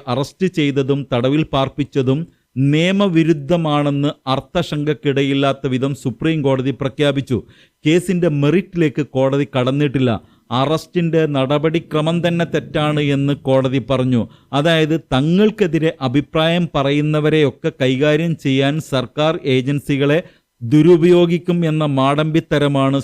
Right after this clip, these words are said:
സുപ്രീം കോടതി ചുരുട്ടി കൊട്ടയിലിട്ടത്. ഏതാണ്ട് ഇതേ രൂപത്തിലാണ് ഇ ഡി എനിക്കെതിരെയും നീങ്ങിയത്. എന്താണ് കുറ്റമെന്ന് പറയാതെ റോവിംഗ് എൻക്വയറി നടത്തി തോന്നുന്ന പോലെ പിടിച്ച് അകത്തിടാമെന്നായിരുന്നു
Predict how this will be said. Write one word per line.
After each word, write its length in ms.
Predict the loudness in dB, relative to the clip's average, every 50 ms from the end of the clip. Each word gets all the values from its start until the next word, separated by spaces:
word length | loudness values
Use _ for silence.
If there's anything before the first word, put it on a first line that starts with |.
| -2
സുപ്രീം 420 | -4 -6 -4 -2 -2 0 0 0 0
കോടതി 400 | 0 2 2 2 0 0 -2 -2 -4 -2 0
ചുരുട്ടി 380 | 0 2 2 0 0 -4 -6 -4
കൊട്ടയിലിട്ടത്. 800 | -2 -4 -4 -2 -2 0 0 0 0 0 0 -2 0 0 0 -2 -4 -10 _ _ _ _ _ _ _ -4
ഏതാണ്ട് 480 | 0 2 2 2 2 0 0 0 -2 -2 -2 -2
ഇതേ 300 | -2 0 2 4 4 4 2 2 2
രൂപത്തിലാണ് 880 | 2 4 4 4 4 2 0 0 0 0 0 2 2 2 0 0 0 -2 -2 -2 0 2
ഇ 60 | 2 2 2
ഡി 100 | 2 2 0 0 0 0
എനിക്കെതിരെയും 680 | 0 0 -2 -2 -2 -2 0 0 0 2 2 0 0 0
നീങ്ങിയത്. 540 | 0 0 2 0 0 0 0 0 -2 -2 -4 -6 -12 _ _ _ _ _
എന്താണ് 540 | -2 0 0 2 0 0 0 0 2 0 0 -2 0 0
കുറ്റമെന്ന് 540 | -2 -2 0 -2 0 0 0 -2 -2 -2 -2 -2
പറയാതെ 520 | -2 -2 0 0 0 2 0 0 2 0 0 0 0 0 0
റോവിംഗ് 440 | 2 2 4 4 4 2 2 0 0
എൻക്വയറി 420 | -2 0 2 2 2 4 2 2
നടത്തി 420 | 0 0 0 -2 -2 -2 -2 -4 -6 -4 -2 0
തോന്നുന്ന 440 | 0 0 2 0 -2 -2 -2 -2 -2
പോലെ 340 | 0 0 0 2 2 0 0
പിടിച്ച് 440 | 0 -2 -2 -2 -2 -4 -4 -4 -4 -2 -2
അകത്തിടാമെന്നായിരുന്നു 1400 | -4 -2 0 -2 -4 0 0 0 0 2 0 0 -2 -2 -4 -2 -2 0 0 2 0 0 -2 -2 -2 -2 -4